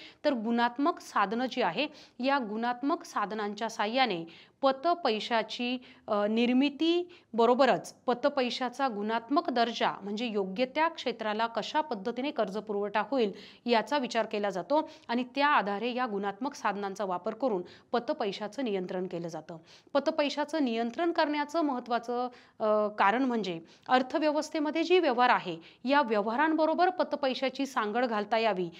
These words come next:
किंवा या व्यवहारांबरोबर पतपैशाची सुसंगतता लावता यावी, या हेतूने अर्थव्यवस्थेत पतपैशाचं नियंत्रण केलं जातं. मग पतपैशाचं नियंत्रण,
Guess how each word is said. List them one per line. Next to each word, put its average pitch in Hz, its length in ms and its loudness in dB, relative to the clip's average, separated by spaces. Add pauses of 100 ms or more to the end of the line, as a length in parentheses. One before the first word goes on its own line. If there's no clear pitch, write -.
(180)
किंवा 269 160 4
या 285 200 2
व्यवहारांबरोबर 277 800 0
पतपैशाची 269 800 -4
सुसंगतता 277 840 -2 (300)
लावता 214 320 2
यावी, 185 280 -2 (300)
या 233 240 2
हेतूने 233 480 -4
अर्थव्यवस्थेत 202 800 -4
पतपैशाचं 208 640 -4
नियंत्रण 180 400 -2
केलं 170 200 -8
जातं. 160 260 -12 (320)
मग 285 100 2
पतपैशाचं 294 1040 -2
नियंत्रण, 247 540 0